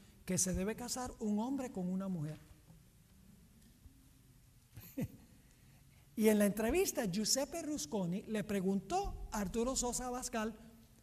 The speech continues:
cómo, qué pensaba él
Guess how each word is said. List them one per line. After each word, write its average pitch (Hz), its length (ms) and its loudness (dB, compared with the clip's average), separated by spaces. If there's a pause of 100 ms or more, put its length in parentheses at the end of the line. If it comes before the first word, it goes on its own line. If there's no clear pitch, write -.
(600)
cómo, 415 760 4
qué 359 160 4
pensaba 285 600 2
él 214 280 6